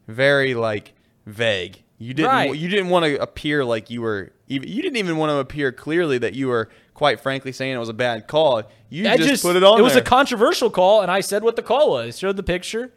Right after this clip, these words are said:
Speaker 1: Right.
Speaker 2: And it was a call.
Speaker 1: Yeah,
Speaker 2: Oh,
Speaker 1: that
Speaker 2: wow.
Speaker 1: was a huge point in that game. Uh, Spirit Cat brought that up. It, it was.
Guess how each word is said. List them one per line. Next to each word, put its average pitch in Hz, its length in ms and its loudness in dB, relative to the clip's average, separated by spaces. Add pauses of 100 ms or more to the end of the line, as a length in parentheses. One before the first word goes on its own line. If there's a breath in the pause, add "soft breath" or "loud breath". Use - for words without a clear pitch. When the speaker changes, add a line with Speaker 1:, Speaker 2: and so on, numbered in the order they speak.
Speaker 1:
Right. 113 360 -2 (200)
Speaker 2:
And 156 140 -10
it - 40 -6
was 202 120 -10
a - 40 -20
call. 202 360 -8 (440 soft breath)
Speaker 1:
Yeah, 110 300 -2
Speaker 2:
Oh, 107 60 -2
Speaker 1:
that 127 140 2
Speaker 2:
wow. 165 60 0
Speaker 1:
was 175 120 -4
a 147 60 -4
huge 139 440 -6
point 127 200 -6
in 110 60 -8
that 101 200 -6
game. 101 460 -10 (120)
Uh, 104 440 -6
Spirit 110 320 -8
Cat 98 180 -6
brought 101 180 -6
that 101 120 -8
up. 95 140 -8
It, 131 100 -6
it 190 260 -2
was. 185 420 -2